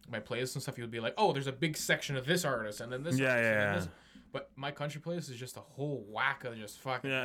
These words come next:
Speaker 1: everything.
Speaker 2: and the hits, a, a lot
Speaker 1: Yeah,
Speaker 2: of the hits as
Speaker 1: right?
Speaker 2: well. But that's the same thing with, Chri-, with Christmas.
Speaker 1: Yeah.
Speaker 2: I listen to only Michael Bublé's deluxe album.
Speaker 1: That's literally it, yeah.
Speaker 2: And then, like,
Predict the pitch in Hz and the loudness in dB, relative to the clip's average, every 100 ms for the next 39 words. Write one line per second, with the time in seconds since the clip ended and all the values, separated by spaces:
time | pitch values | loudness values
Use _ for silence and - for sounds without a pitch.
0 | 131 - - 156 175 147 170 123 117 110 | 2 -2 -4 0 2 2 2 2 0 0
1 | 123 139 139 110 127 113 123 - - - | 2 2 2 2 2 2 0 0 -8 -4
2 | 151 170 190 175 127 - - 131 113 - | 0 2 4 4 2 2 0 2 0 0
3 | 185 - 87 - - 185 98 - - _ | 0 0 -6 -8 -4 -4 -4 -8 -20 _
4 | 131 151 170 165 131 135 143 151 214 214 | 0 2 2 2 2 2 2 2 4 4
5 | 156 135 120 120 113 110 104 101 98 - | 2 2 2 4 2 2 4 4 2 0
6 | 98 98 160 123 135 147 139 151 127 143 | 0 0 -2 -4 -6 -4 -4 -2 -2 -2
7 | 143 156 151 151 139 | 0 2 4 4 2